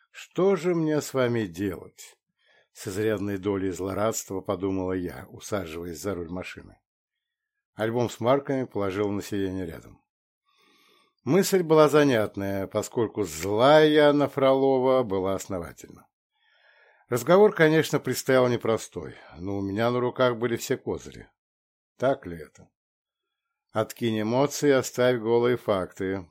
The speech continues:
приказал я себе. «Итак, человек обратился к тебе провести расследование по краже».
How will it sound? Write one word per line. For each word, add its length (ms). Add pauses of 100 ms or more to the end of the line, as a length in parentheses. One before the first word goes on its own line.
приказал 560
я 140
себе. 420 (760)
«Итак, 600 (580)
человек 520
обратился 640
к 100
тебе 480
провести 640
расследование 1080
по 220
краже». 680